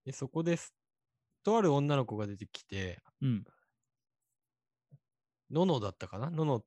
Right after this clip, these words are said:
Speaker 1: ていうキャラクターの女の子が出てくるんだけど、その子はう-、
Speaker 2: うん。
Speaker 1: 宇宙で生まれて、宇宙で育ったっていう設定なんだよね。
Speaker 2: うんうんうんうんうん。
Speaker 1: で、十、十、まだ十二歳ぐらいなんだけど、
Speaker 2: うん。
Speaker 1: すごく身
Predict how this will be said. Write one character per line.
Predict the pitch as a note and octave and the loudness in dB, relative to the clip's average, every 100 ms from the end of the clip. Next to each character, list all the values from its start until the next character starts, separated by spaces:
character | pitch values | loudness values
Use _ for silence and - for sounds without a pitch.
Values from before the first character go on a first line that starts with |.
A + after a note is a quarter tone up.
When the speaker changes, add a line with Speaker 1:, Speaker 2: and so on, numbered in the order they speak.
| - | -6
Speaker 1:
て | |
い | G2 | -6
う | F#2+ | -4
キ | G2+ | -4
ャ | |
ラ | G2+ | -4
ク | G2 | -4
タ | - F#2+ | -8 -8
ー | F#2 | -6
の | F#2 | -8
女 | F#2 F#2 | -8 -8
の | F#2 | -10
子 | E2 | -12
が | F2 | -14
出 | |
て | E2+ - | -16 -18
く | - | -14
る | F#2 | -14
ん | F#2 | -14
だ | |
け | G2 | -10
ど、 | F#2+ F#2+ F#2+ | -8 -8 -6
そ | - | -2
の | C3 | 0
子 | C3 B2 | 2 2
は | A#2 | 2
う-、 | - | 0
Speaker 2:
う | G3 | -4
ん。 | - _ - | -6 _ -8
Speaker 1:
宇 | A3 | -4
宙 | - G3 C#3 | 2 4 4
で | A#2+ A2+ | 2 0
生 | A2+ | 0
ま | A2+ | -2
れ | G#2+ G#2 | -4 -6
て、 | - A2+ | -4 -2
宇 | E3 | -2
宙 | - D3 | 0 0
で | A2 | 0
育 | - G#2 | -4 -4
っ | G#2 - _ _ _ _ - | -4 -6 _ _ _ _ -10
た | G2+ | -10
っ | - | -6
て | F#2 | -6
い | |
う | |
設 | - F#2 | -6 -8
定 | - F#2 | -8 -8
な | F2 | -6
ん | F2 | -2
だ | |
よ | C3+ | 0
ね。 | C#3 B2 A#2 | 0 -2 -4
Speaker 2:
う | |
ん | |
う | |
ん | G#2+ | -4
う | |
ん | A2+ | -6
う | |
ん | |
う | |
ん。 | G#2 A2 G2 - _ _ _ _ _ | -4 -6 -8 -16 _ _ _ _ _
Speaker 1:
で、 | C#3 C3 B2+ A#2+ G2 _ _ _ _ | -4 -2 0 -2 -6 _ _ _ _
十、 | - D3 E3+ E3+ E3+ E3+ - _ _ - | -12 -8 -6 -6 -8 -10 -14 _ _ -20
十、 | C3+ E3+ G3 | -8 -2 0
ま | F#3 | 2
だ | E3+ | 0
十 | A#2 D#3+ F#3+ G3 | 2 2 4 4
二 | F#3+ F#3+ | 2 0
歳 | - F3+ F3 | 0 2 2
ぐ | F3 | 2
ら | A#2 | 2
い | |
な | G2 | -2
ん | F#2+ F#2+ | -8 -12
だ | G2 | -10
け | F#2+ | -6
ど、 | G2 G#2+ G2 E2+ _ _ C3+ | 0 2 2 -2 _ _ -4
Speaker 2:
う | |
ん。 | A2 - _ _ _ _ _ _ _ - | -4 -6 _ _ _ _ _ _ _ -8
Speaker 1:
す | D#3+ | 0
ご | G#3 | 0
く | D#3 | 0
身 | B2 - B2 | -2 -4 -6